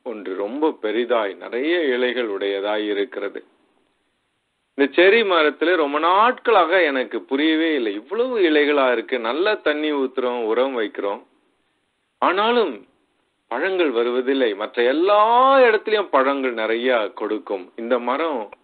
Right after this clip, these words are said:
ம-, ம-, செர்ரி இல்லாத மற்ற மரங்கள், இது மட்டும் பழங்களே வைக்க மாட்டேங்குது. அதுக்கு பிறகுதான் ஒரு சில மாதங்களுக்கு முன்பாக ஒருவர் என்னிடத்தில் சொன்னார்,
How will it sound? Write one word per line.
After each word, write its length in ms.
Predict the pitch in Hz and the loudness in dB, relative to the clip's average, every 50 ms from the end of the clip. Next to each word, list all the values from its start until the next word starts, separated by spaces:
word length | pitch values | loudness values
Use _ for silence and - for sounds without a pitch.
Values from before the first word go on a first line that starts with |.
| - - _ _ - | -20 -20 _ _ -12
ம-, 220 | 117 110 101 98 123 - | -10 -10 -10 -10 -12 -10
ம-, 200 | - 135 123 117 - | -6 -4 -4 -2 0
செர்ரி 220 | - 139 147 151 147 | 0 2 2 2 0
இல்லாத 380 | 131 123 123 123 123 123 117 | 0 2 2 0 0 0 -4
மற்ற 340 | 101 101 95 - - - 101 | -6 -8 -12 -12 -10 -10 -8
மரங்கள், 480 | 98 98 98 98 98 - 92 92 92 - _ _ _ _ _ _ _ _ _ _ _ _ _ _ _ _ _ _ _ _ _ _ _ _ _ | -6 -6 -6 -6 -6 -8 -10 -12 -12 -12 _ _ _ _ _ _ _ _ _ _ _ _ _ _ _ _ _ _ _ _ _ _ _ _ _
இது 220 | - - 165 180 | 0 2 2 2
மட்டும் 560 | 165 151 143 - - 175 160 123 107 98 - - _ _ | 0 -2 -4 -6 -6 -4 -4 -4 -6 -8 -12 -18 _ _
பழங்களே 580 | - 120 131 160 165 165 156 160 165 170 180 180 | -4 -2 -2 -2 -2 -2 0 0 2 2 2 0
வைக்க 300 | 170 151 139 - - 135 | 0 -2 -4 -6 -6 -6
மாட்டேங்குது. 500 | 127 120 117 110 117 110 104 104 101 107 | -4 -6 -4 -4 -4 -6 -4 -6 -6 -4
அதுக்கு 380 | 107 113 123 139 139 - 139 | -4 -2 -2 -4 -4 -4 -6
பிறகுதான் 540 | 127 - 139 151 151 147 139 127 104 95 - - _ _ _ _ _ _ _ _ _ _ _ _ _ _ _ _ _ _ _ _ _ _ | -4 -2 0 0 0 0 -2 -4 -6 -8 -12 -18 _ _ _ _ _ _ _ _ _ _ _ _ _ _ _ _ _ _ _ _ _ _
ஒரு 220 | - 123 117 110 - - | -4 -4 -2 -4 -2 0
சில 180 | 180 185 208 196 | 2 2 4 2
மாதங்களுக்கு 680 | 170 151 147 156 156 156 147 135 127 113 101 - - 107 | 2 2 2 2 2 0 -2 -2 -2 -2 -2 -4 -8 -10
முன்பாக 720 | 104 101 104 95 104 104 101 117 151 160 143 110 98 - - _ _ _ _ _ _ _ | -10 -10 -4 -2 -2 -2 0 -2 -2 -2 -2 -2 -4 -8 -12 _ _ _ _ _ _ _
ஒருவர் 340 | - 131 127 120 113 113 107 | -4 -4 -2 0 0 0 -2
என்னிடத்தில் 580 | 107 107 107 110 104 113 113 - - 117 110 | -2 -4 -6 -4 -4 -4 -4 -4 -6 -8 -8
சொன்னார், 500 | - - 107 98 104 120 120 113 92 - | -8 -12 -8 -4 -2 -2 -2 -2 -4 -8